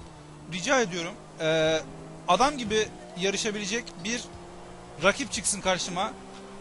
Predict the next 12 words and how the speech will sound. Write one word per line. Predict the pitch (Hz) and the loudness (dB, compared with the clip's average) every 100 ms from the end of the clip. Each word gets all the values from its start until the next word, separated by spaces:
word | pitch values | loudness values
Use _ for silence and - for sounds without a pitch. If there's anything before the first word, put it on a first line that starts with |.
| 170 | 4
Yani | 190 220 - - - 156 143 | 6 4 -2 -14 -12 -10 -4
bir | 220 311 | -2 0
tanecik | - 247 226 208 190 220 | 6 8 8 4 0 2
yarışta | 214 - 233 | 2 2 0
da | 226 | -2
ikinci | 202 240 233 | -4 -4 -2
olmak | 254 214 175 | 0 0 -2
istiyorum. | - - 190 208 | -4 -4 -4 0
Artık | 208 - 170 | 0 0 2
hakikaten | 185 269 233 226 | 2 4 2 0
çok | 190 208 | -4 -4
sıkıldım. | - 160 127 | -4 -4 -8